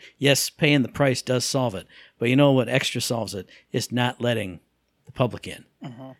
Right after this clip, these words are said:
Speaker 1: Have it be game devs. Have it be game journalists.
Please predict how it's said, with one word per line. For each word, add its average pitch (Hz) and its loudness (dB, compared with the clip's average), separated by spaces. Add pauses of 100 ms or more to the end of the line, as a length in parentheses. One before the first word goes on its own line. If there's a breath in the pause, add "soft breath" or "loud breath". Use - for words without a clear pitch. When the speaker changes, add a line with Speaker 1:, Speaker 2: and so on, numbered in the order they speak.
(160)
Speaker 1:
Have 113 -4
it 113 -10
be 156 2
game 160 0
devs. 143 -2 (300)
Have 117 0
it 123 -2
be 135 0 (180)
game 127 0
journalists. 113 -6